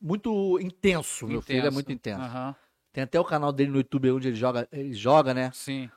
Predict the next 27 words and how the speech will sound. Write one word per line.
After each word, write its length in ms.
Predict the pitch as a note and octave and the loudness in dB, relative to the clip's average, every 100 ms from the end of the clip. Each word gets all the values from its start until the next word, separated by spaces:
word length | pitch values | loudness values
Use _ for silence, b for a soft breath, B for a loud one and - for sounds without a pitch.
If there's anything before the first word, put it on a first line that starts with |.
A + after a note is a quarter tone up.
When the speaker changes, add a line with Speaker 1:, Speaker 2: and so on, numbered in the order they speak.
| - | -10
Speaker 1:
Bo-, 280 | A#2+ C#3 C#3+ | -8 -8 -10
faz 280 | - A#2+ | -4 -2
uns 120 | B2+ A#2 | -2 -2
joguinhos, 360 | A2 A2 C#3 | -2 -2 -8
faz 180 | B2+ A#2 | -6 -6
live 180 | A#2+ A#2 | -6 -8
disso. 160 | G2+ _ _ _ b b b b b - | -14 _ _ _ b b b b b -6
Aí 80 | D#3+ | -4
eu 100 | F#3+ | 0
falo 120 | F#3+ | 2
pra 100 | F3 | 0
ele, 80 | D3+ | 2
"Cara, 380 | F#3+ C#3+ - - _ | 2 2 -2 -10 _
essa 280 | C#3+ F3 - | -4 -4 -4
intensidade 840 | F3+ D#3+ C#3+ - A#2 D#3 G#3+ D#3+ C3 | -4 -4 -4 -4 2 6 6 4 -2
tem 200 | - F3 | -4 -6
que 80 | - | 0
ser 180 | F#3 | 2
medida. 720 | F#3+ A#3+ - G#3+ F#3 F#3 A2 G2 _ _ _ _ - | 2 0 0 0 4 2 2 -4 _ _ _ _ -12
Você 140 | D3 | -2
tem 140 | F3 | -2
que 60 | F3+ | 2
saber, 540 | B3+ B3+ G#3 G3+ G3+ - | 4 6 10 8 6 -8
é, 300 | E3+ - D#3 D3+ | -4 -4 -4 -2
separar 580 | E3 - E3+ D#3 E3+ | 0 6 8 8 6
tudo 220 | F#3 G#3+ B3+ | 4 -4 -2
isso." 220 | D#3 | -2